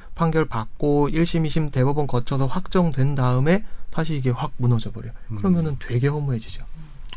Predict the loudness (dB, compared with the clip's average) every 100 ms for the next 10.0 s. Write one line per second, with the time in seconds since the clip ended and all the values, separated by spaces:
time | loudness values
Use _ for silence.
0 | -8 -2 0 2 2 2 4 2 2 0
1 | -2 -4 -8 -8 -10 -10 -8 -6 -6 -8
2 | -10 -10 -12 -10 -6 -6 -4 -4 -6 -8
3 | -6 -2 -2 -2 -2 2 2 2 2 0
4 | 0 0 0 0 -4 -4 -2 2 2 2
5 | 2 2 2 2 0 -2 -4 2 2 2
6 | -2 -6 -8 -8 -10 -12 -12 -12 -12 -14
7 | -14 -10 -2 -2 0 -2 0 2 2 0
8 | 0 -4 -6 -2 0 2 2 0 -2 -4
9 | -8 -14 -10 -6 -2 -2 -4 -6 -6 -6